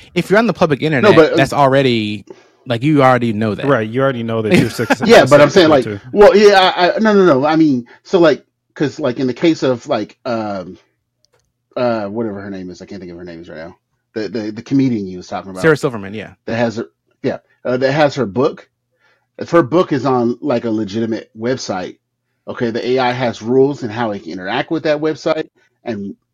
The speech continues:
Speaker 2: what it can do. But for the sites that don't have that setting on their thing because they don't wanna be found, the A I, the A I will just overlook 'em. It won't even look at those things. And I, and I think that's what you were saying.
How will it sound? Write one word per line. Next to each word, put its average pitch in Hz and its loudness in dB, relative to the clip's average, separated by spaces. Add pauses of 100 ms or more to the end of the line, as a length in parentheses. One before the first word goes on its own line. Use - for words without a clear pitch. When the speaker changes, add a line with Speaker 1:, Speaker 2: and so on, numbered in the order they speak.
(140)
Speaker 2:
what 120 -2
it 117 -2
can 104 -8
do. 147 -2 (420)
But 110 -2 (760)
for 135 -2
the 127 -6
sites 151 0
that 120 -2
don't 127 -2
have 131 -2 (220)
that 117 -4
setting 135 -4 (380)
on 113 0
their 120 0
thing 131 -2
because 113 -8
they 117 -2
don't 117 -2
wanna 123 -4
be 123 -6
found, 147 -4 (220)
the - -10
A 131 0
I, 127 -4
the 120 -6
A 139 0
I 131 0
will 113 -4
just 110 -10
overlook 113 -4
'em. - -20 (800)
It 95 -10
won't 123 0
even 117 2
look 123 -2
at 107 -10
those 87 -16
things. - -20 (160)
And 143 2
I, 160 4
and 143 0
I 135 -2
think 160 0
that's 156 0
what 117 -6
you 113 -6
were 104 -8
saying. 123 -6